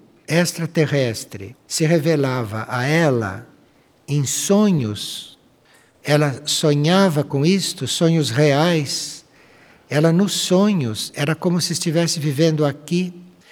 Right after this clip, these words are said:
Nós temos esta capacidade, isto está pronto em nós.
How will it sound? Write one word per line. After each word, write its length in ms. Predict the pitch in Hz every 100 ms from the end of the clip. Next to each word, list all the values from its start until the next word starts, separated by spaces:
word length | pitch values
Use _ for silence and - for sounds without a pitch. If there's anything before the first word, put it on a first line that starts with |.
| _ -
Nós 220 | 202 -
temos 340 | 233 269 220
esta 240 | 165 - 151
capacidade, 920 | 139 135 123 127 101 110 139 117 107
isto 200 | - 156
está 240 | - 214
pronto 600 | 220 170 202 233 214 175
em 60 | 143
nós. 640 | 113 90 85 - - -